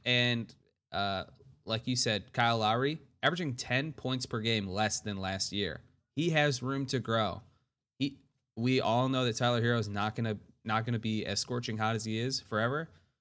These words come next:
Kyle Lowry has room to grow. Duncan Robinson, averaging four points a game less than last year.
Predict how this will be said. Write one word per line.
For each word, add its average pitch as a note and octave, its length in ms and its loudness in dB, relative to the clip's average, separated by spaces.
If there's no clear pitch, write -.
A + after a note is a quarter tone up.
Kyle A#2+ 200 4
Lowry D3 220 4
has C3 180 2
room C3+ 140 -2
to B2+ 60 -4
grow. A#2+ 280 0
Duncan B2+ 320 -2
Robinson, D3+ 560 0
averaging D3+ 320 4
four D3+ 240 0
points D3 280 -2
a - 20 -2
game C3 440 0
less C3 300 2
than C#3 100 -4
last C3 300 0
year. D3+ 240 -2